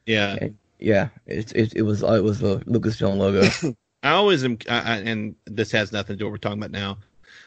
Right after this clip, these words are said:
Speaker 1: but the kind of propaganda-y introductions that we get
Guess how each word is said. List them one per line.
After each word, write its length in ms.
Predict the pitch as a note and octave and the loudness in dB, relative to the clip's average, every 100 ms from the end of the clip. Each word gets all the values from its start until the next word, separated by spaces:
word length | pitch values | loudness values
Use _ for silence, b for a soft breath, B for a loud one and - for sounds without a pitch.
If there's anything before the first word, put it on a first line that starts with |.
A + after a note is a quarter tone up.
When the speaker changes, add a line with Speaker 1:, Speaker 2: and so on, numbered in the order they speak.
| b | b
Speaker 1:
but 260 | A2 A2+ - | 0 0 2
the 100 | A2+ | -2
kind 220 | C3 A2+ | 2 0
of 180 | G2+ _ | -2 _
propaganda-y 1080 | C3 A#2 A2+ A2 A2 A2 G#2 G#2 G#2 F#2+ - _ _ _ | -2 -2 -2 -4 -2 -4 -4 -4 -6 -8 -12 _ _ _
introductions 640 | B2 A#2+ A2 G#2+ - A#2 | -4 -2 -2 -2 -2 -6
that 100 | A#2 | -4
we 140 | G#2+ A2 | -4 0
get 500 | A2+ A#2 - - | 4 2 0 -14